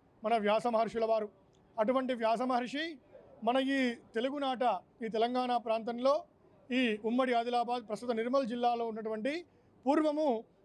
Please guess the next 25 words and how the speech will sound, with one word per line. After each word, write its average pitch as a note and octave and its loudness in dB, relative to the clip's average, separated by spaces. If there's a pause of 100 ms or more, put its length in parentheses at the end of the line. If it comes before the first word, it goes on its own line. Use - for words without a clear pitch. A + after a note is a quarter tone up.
(120)
ఈ B3 0
గ్రామాన్ని B3+ 0
వ్యాసపురం B3+ 0
అనేటువంటి A#3 -2
భవ్యక్షేత్రముగా A#3 0 (380)
మనము A3+ 2 (340)
అనుకునే A#3 4
వా-, - 0
పిలుచుకునే A#3 0
వాళ్ళము. A3+ 2 (380)
ఇప్పుడు C4+ 2 (160)
దీన్ని B3 2
బాసర A#3 2
అని C#4 0
పిలుస్తున్నాము. A#3 -2 (600)
దీనికి C4 2
వ్యాసపురి C4 0
అనేటువంటి C#4+ -4
సార్థక B3 -2
నామధేయము, B3 -2 (380)
ఇచ్చట A#3+ 0
వ్యాసుడు A#3+ 0
నడియాడినటువంటి C#4+ -2
ప్రదేశము B3 -4
కాబట్టి A3+ 0